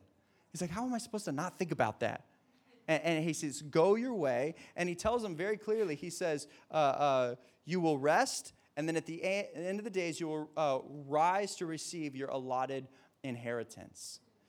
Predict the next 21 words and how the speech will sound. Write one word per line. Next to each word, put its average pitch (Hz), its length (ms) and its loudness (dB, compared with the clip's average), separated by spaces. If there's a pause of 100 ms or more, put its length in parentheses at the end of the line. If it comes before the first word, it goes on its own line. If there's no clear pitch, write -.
(300)
The 165 100 2
idea, 208 260 4
he's 185 240 -2
to 180 80 -4
put 240 400 0 (100)
off, 208 360 2 (120)
put 226 300 6
out, 196 320 6 (380)
uh, 165 140 2 (280)
put 269 280 -2
this 262 160 0
stuff 208 380 0
out 180 220 4
of 202 80 0
his 202 180 -2
mind 147 460 -2 (360)
and 147 180 0 (180)
keep 226 320 -6
living 175 360 -2
his 156 220 -4
life. 127 480 -2